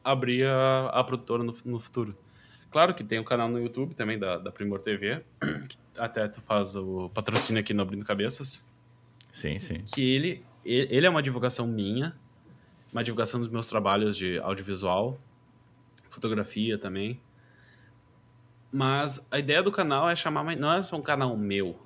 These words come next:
Speaker 1: né? Tanto que não é meu nome, nada. Esse é um canal bem no estilo, sabe o Corredor Digital?
Speaker 2: Claro, eu citei ele aqui.
Speaker 1: Já, já, já
Speaker 2: <laughs>
Speaker 1: viu, sim. Já viu o canal secundário deles, o Co-, Corredor Crew?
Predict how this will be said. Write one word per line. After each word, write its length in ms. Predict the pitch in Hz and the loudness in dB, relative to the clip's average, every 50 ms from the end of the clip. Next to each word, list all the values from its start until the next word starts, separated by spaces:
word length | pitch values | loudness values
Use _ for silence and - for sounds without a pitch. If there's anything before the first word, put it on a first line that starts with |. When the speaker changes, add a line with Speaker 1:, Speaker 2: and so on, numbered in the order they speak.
| - - | -20 -14
Speaker 1:
né? 240 | - 92 95 92 87 - | -10 -8 -8 -8 -6 -6
Tanto 180 | - 107 110 | -6 -8 -6
que 60 | - 131 | -2 -2
não 80 | 131 | 0
é 40 | 127 | 0
meu 140 | 127 123 110 | 0 0 -2
nome, 320 | 101 101 104 104 101 95 | -2 -2 -2 -4 -4 -6
nada. 320 | 90 92 92 90 87 87 - - _ _ - - _ - - - - - - - - | -6 -6 -6 -6 -8 -12 -16 -20 _ _ -20 -20 _ -20 -20 -20 -20 -20 -20 -12 -6
Esse 220 | - 110 110 - | -4 -2 0 0
é 40 | 131 | 0
um 60 | 127 | 0
canal 680 | 131 139 139 131 120 117 123 131 135 139 147 151 151 139 - - - - | 2 0 2 2 4 4 4 4 4 2 0 -2 -6 -8 -8 -12 -16 -8
bem 180 | - 131 147 175 | 0 2 4 4
no 100 | 214 233 | 4 2
estilo, 1400 | 208 - - - 175 180 185 190 196 190 190 185 180 175 170 170 165 160 156 151 147 143 135 127 123 120 123 - | 0 0 -2 2 2 0 2 2 0 0 0 0 0 0 0 0 0 -2 -2 -2 -2 -2 -2 -2 -2 -4 -8 -2
sabe 180 | - - 143 143 | 0 0 0 2
o 20 | |
Corredor 260 | - 156 143 139 135 | 4 6 6 6 6
Digital? 540 | 123 117 107 - - 151 156 123 104 - - - - - - - - - _ - - - | 4 0 0 2 4 4 4 4 0 -6 -14 -20 -20 -20 -20 -20 -20 -20 _ -20 -20 -2
Speaker 2:
Claro, 380 | - 113 87 71 80 107 135 127 - - - | 4 6 8 8 8 6 4 -2 -10 -12 -6
eu 140 | - 78 73 | -4 -4 -2
citei 380 | - - 73 - 78 76 76 | -4 -4 0 2 2 4 4
ele 100 | 73 71 | 2 -2
aqui. 180 | 76 73 87 98 | -4 -4 0 2
Speaker 1:
Já, 160 | 123 123 123 123 123 - 95 95 - - - - | 4 4 4 2 -2 -2 -2 -2 -2 -4 2 4
já, 220 | 135 139 - - | 4 4 6 4
já 140 | - 127 117 | 2 2 2
Speaker 2:
<laughs> 0 | |
Speaker 1:
viu, 580 | 113 117 135 147 151 147 143 131 123 120 113 107 - | 2 2 0 -2 0 0 0 0 0 0 -4 -6 -8
sim. 320 | - - - 127 123 117 104 - - - - - 101 87 82 143 - - | -10 -6 -4 -4 -4 -4 -4 -6 -10 -14 -14 -12 -12 -10 -10 -10 -6 -2
Já 180 | 127 135 135 | 6 6 6
viu 140 | 120 131 147 | 6 6 4
o 40 | 151 | 4
canal 220 | - 160 139 135 | 4 4 4 4
secundário 560 | 135 - 151 131 127 120 107 110 117 131 131 | 4 2 2 2 2 2 4 4 4 4 4
deles, 480 | 120 120 131 135 127 117 - - - - - | 2 2 2 2 2 0 -2 -6 -8 -8 -10
o 120 | 107 104 - - - - - | -10 -12 -12 -16 -20 -14 -6
Co-, 160 | - 113 107 | -4 -4 -4
Corredor 400 | - - 113 110 104 104 98 - | -2 -2 -2 0 2 0 0 0
Crew? 380 | - 139 147 147 123 110 104 | 0 0 0 0 0 -2 -6